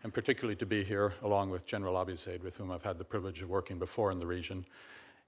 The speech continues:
If we're both confirmed, I look forward to a close and collaborative relationship as we both seek to advance U S interest in this important region.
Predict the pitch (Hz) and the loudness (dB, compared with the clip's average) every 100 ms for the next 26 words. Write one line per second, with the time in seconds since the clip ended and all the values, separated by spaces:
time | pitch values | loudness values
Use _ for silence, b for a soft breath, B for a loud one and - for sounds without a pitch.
0 | - 104 - 92 104 95 110 95 - 104 | 2 4 4 8 8 8 2 4 8 10
1 | 92 95 95 - 107 95 - 92 - 107 | 8 4 2 2 2 2 0 -8 0 2
2 | 92 101 85 92 95 90 - 87 87 101 | 2 -2 -4 0 2 2 -2 -4 0 0
3 | - 90 - 87 - 85 - 87 98 - | 0 -6 -4 -6 -6 -6 -6 0 0 0
4 | - 92 - 90 92 92 85 92 85 - | -4 -6 -6 -4 -2 -2 -2 -4 -4 -4
5 | 95 - - 95 87 82 92 107 90 90 | -6 -6 -6 -6 -4 -6 -4 -2 -2 -2
6 | 98 90 90 | -4 -4 -10